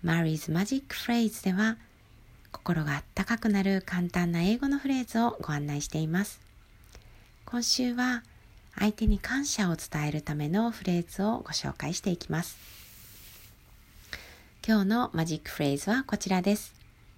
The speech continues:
Thanks a lot. Thanks a lot. えー、これは、これもね、ありがとうと言うんですが、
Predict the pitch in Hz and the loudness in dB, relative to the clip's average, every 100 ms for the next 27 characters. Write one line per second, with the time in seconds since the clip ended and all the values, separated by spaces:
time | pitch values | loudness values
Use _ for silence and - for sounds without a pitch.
0 | - - - - - - - - 226 240 | -20 -20 -20 -20 -20 -20 -20 -2 2 4
1 | 277 - - 202 180 196 196 - - - | 2 -4 0 2 4 2 2 -2 -6 -6
2 | - - - - - - - - - 190 | -6 -8 -20 -20 -20 -20 -20 -12 2 2
3 | 208 - 240 247 277 254 - - - - | 2 2 4 4 4 2 -2 -4 -6 -6
4 | - - - - - - - - - 151 | -10 -20 -20 -20 -20 -20 -20 -16 -10 -6
5 | - 165 160 165 208 226 196 - - - | -2 0 0 2 2 4 0 -4 -18 -20
6 | - - - - - - 175 185 226 277 | -20 -20 -20 -20 -20 -8 -2 0 2 2
7 | 294 240 185 190 180 - 220 226 220 - | 2 2 2 2 2 2 2 2 -2 -2
8 | 135 160 160 143 143 - - 180 190 | 0 2 0 -2 -6 -6 0 4 4